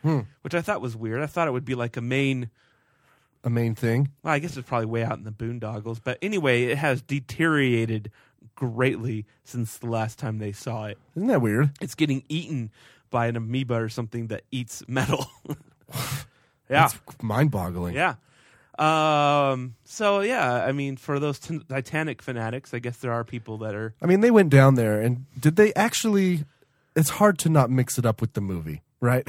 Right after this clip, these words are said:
Speaker 2: Right.
Speaker 1: Did they actually ever get artifacts
Speaker 2: Yeah,
Speaker 1: from the Titanic?
Speaker 2: yeah. I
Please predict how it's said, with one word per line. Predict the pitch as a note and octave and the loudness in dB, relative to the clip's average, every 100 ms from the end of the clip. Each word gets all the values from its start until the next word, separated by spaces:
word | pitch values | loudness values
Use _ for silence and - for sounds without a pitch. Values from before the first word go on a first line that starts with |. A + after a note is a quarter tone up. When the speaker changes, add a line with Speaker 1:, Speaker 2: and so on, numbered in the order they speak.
| C3+ | -4
Speaker 2:
Right. | C#3 C3+ B2 C3+ | 0 0 2 2
Speaker 1:
Did | F3+ | 4
they | G#3 | 4
actually | A3 - G#3+ | 2 2 4
ever | F3 | 4
get | C#3 C3+ | 4 4
artifacts | A2+ A2+ A2 B2+ A#2+ - - - _ _ _ _ _ _ _ _ - | 4 0 2 0 0 -2 -10 -10 _ _ _ _ _ _ _ _ -4
Speaker 2:
Yeah, | C4 G3+ | 2 6
Speaker 1:
from | C3 | 6
the | |
Titanic? | D3 C#3+ C3 C3+ C#3 | 6 4 6 4 4
Speaker 2:
yeah. | D3+ C3+ C#3+ _ _ _ _ _ _ _ _ _ _ _ | 4 2 -4 _ _ _ _ _ _ _ _ _ _ _
I | - | -18